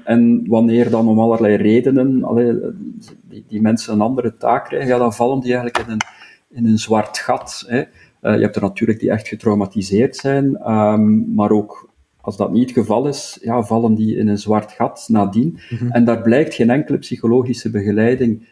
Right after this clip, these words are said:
Speaker 1: eh, te zijn, wat in professionele re-, legers, ja, eigenlijk de normaalste zaak van de wereld, eh, zou moeten zijn. Dus dat, dat zou inderdaad wel wat meer belicht mogen worden, die kant van de zaak.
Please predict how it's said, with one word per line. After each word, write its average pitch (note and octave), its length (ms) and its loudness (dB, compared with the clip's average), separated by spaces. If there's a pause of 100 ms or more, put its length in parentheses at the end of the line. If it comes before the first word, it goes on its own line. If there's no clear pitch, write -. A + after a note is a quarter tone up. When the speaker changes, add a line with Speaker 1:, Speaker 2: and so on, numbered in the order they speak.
(120)
Speaker 1:
eh, G#2+ 140 -2
te G#2 180 -2
zijn, G2 360 -2
wat G#2 200 -2
in G#2+ 200 0
professionele A2 840 2
re-, G#2 220 2
legers, A#2 420 0
ja, A#2 160 0
eigenlijk G#2+ 300 -4
de G#2 100 -4
normaalste G#2 480 -2
zaak A2 280 -6
van G#2 160 -6
de G2 100 -6
wereld, A#2 420 -2 (380)
eh, G#2 340 -2
zou G#2+ 240 0
moeten G#2 380 0
zijn. G#2 400 2
Dus G#2 120 -8
dat, - 420 -4 (220)
dat - 200 -4
zou B2 220 0
inderdaad A2 480 0
wel A2+ 200 2
wat G#2+ 180 -2
meer A2 220 2
belicht A2 320 -2
mogen A#2+ 280 -2
worden, A#2+ 240 0
die A#2+ 100 -16
kant B2+ 240 -6
van A2+ 180 0
de G#2 100 -4
zaak. G#2+ 360 -8